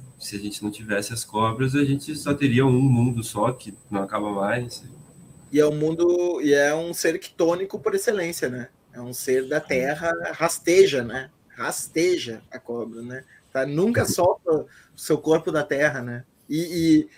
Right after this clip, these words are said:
Speaker 2: e, e não só não solta, como o corpo inteiro rasteja na terra, né? Então, olha, olha quantas lições que a gente tem que aprender, né?
Speaker 1: <laughs>
Speaker 2: Sobre como viver com o pé na terra,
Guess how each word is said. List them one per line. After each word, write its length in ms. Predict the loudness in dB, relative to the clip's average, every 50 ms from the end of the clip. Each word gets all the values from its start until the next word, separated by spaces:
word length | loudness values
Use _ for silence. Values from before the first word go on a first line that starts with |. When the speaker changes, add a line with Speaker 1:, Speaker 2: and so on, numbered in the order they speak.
| _ -8
Speaker 2:
e, 40 | -2
e 20 | 0
não 160 | 2 2 2
só 180 | 2 2 2
não 160 | 2 2 0 -2
solta, 420 | 0 0 2 2 2 2 0 -2
como 600 | -2 -2 -4 -4 -2 0 2 2 4 4 4 2
o 60 | 2
corpo 260 | 4 4 4 6 6
inteiro 420 | 2 0 4 8 10 10 10 8 6
rasteja 480 | 2 0 -4 -2 -2 -2 -2 -2 -4 -6
na 100 | -8 -8
terra, 340 | -6 -4 -4 -4 -4 -4 -6
né? 200 | -8 -8 -10 -12 _ _ _ _ _ _ _ _ _ -16
Então, 240 | -8 -2 0 2
olha, 380 | 4 6 6 8 6 6 4 4
olha 220 | 2 2 2 2 0
quantas 340 | -4 -4 -4 -4 -6 -8 -6
lições 440 | -6 -8 -4 -2 -2 -2 -2 -2
que 80 | -4 -6
a 40 | -8
gente 160 | -8 -8 -10
tem 120 | -10 -8 -6
que 60 | -6
aprender, 760 | -4 -4 -4 -6 -4 -4 -4 -2 0 2 2 2 2 0 -4 -10 _ _ _ _ _ _ _ _ _ -12
né? 300 | -6 -2 -2 -2 -2 0
Speaker 1:
<laughs> 40 |
Speaker 2:
Sobre 340 | -2 -2 -2 -2 -4 -8 -12 -10
como 220 | -8 -6 -4 -4 -4
viver 500 | -4 -4 -2 0 4 4 6 6 4 2
com 140 | 0 -4 -4
o 40 |
pé 220 | -4 -2 0 0 0
na 120 | 0 -4 -4
terra, 580 | -2 -2 0 0 0 0 0 -2 -6 -8 -10